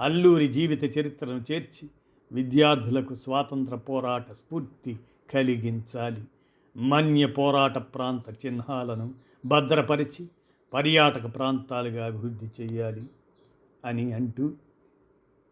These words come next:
బి బలరాం వీరు అందజేస్తున్నటువంటి ఈ అంశం అల్లూరి నూట ఇరవై ఎనిమిదవ జయంతి, ఇరవై ఏడేళ్ల అల్లూరి జీవితం, పోరాటాలకు నిరంతర స్ఫూర్తి అంటూ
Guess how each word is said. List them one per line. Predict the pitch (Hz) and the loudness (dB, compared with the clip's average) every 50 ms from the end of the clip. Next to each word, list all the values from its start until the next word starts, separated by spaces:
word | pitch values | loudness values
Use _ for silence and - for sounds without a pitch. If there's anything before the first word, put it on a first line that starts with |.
| _ _ - | _ _ -18
బి | 104 90 127 135 135 135 135 127 107 95 | -8 0 2 4 6 6 4 4 2 -2
బలరాం | 110 123 127 127 127 123 123 123 120 113 107 107 - _ _ _ _ _ _ _ _ _ _ | -4 -2 0 0 0 0 -2 -2 -2 -4 -6 -8 -12 _ _ _ _ _ _ _ _ _ _
వీరు | 110 110 113 120 123 120 113 123 151 175 - _ _ _ _ _ _ _ _ _ _ _ - | -16 -10 -8 -8 -6 -6 -6 -6 -8 -10 -14 _ _ _ _ _ _ _ _ _ _ _ -6
అందజేస్తున్నటువంటి | 131 135 131 127 127 120 117 120 120 117 - - - 120 117 113 117 113 110 - 110 113 127 135 123 - 139 | -2 -2 0 0 0 -2 -2 -4 -4 -6 -10 -12 -10 -8 -6 -6 -6 -6 -8 -8 -8 -6 -4 -4 -4 -6 -6
ఈ | 123 117 120 123 123 120 | -4 -2 -2 -2 0 0
అంశం | 120 123 131 127 - - 131 113 107 113 - _ _ _ _ _ _ _ _ _ - | 2 2 0 0 -2 -4 -6 -6 -6 -8 -12 _ _ _ _ _ _ _ _ _ 2
అల్లూరి | 143 160 175 180 180 180 175 170 156 147 139 | 4 6 6 8 8 8 8 8 6 4 2
నూట | 143 147 151 151 - | 2 0 -2 0 0
ఇరవై | 147 147 139 143 147 147 143 143 | 2 2 2 2 2 2 2 2
ఎనిమిదవ | 139 139 139 139 135 131 131 131 131 | 2 2 2 0 0 0 -2 -4 -4
జయంతి, | 123 117 123 127 123 123 117 113 - 127 127 147 - _ _ _ _ _ _ _ _ _ _ _ | -4 -4 -4 -4 -4 -6 -8 -10 -10 -12 -12 -12 -14 _ _ _ _ _ _ _ _ _ _ _
ఇరవై | 120 135 151 156 156 156 156 151 | 2 4 6 6 6 6 6 8
ఏడేళ్ల | 147 143 147 143 139 135 143 156 156 151 147 143 135 113 - _ _ _ _ _ - | 8 6 6 6 4 4 4 4 4 2 2 0 0 -2 -6 _ _ _ _ _ -6
అల్లూరి | 135 139 151 160 160 156 151 139 131 | -4 -2 0 2 2 4 4 2 2
జీవితం, | 120 113 143 151 143 139 123 135 139 123 120 110 113 - _ _ _ _ _ _ _ _ _ _ - | 2 2 4 4 4 2 2 0 -2 -4 -4 -6 -10 -16 _ _ _ _ _ _ _ _ _ _ -4
పోరాటాలకు | 131 147 156 160 156 151 151 139 139 143 143 143 139 131 113 123 | 0 2 4 6 6 6 6 4 4 0 0 0 0 -2 -4 -6
నిరంతర | 117 123 135 143 139 139 120 - 139 120 | -6 -4 -4 -2 -2 -4 -4 -6 -8 -10
స్ఫూర్తి | 113 - - - 135 139 117 - - _ - 127 120 | -10 -12 -12 -8 -8 -8 -8 -10 -12 _ -8 -6 -6
అంటూ | 117 117 117 113 131 139 | -6 -6 -8 -8 -10 -12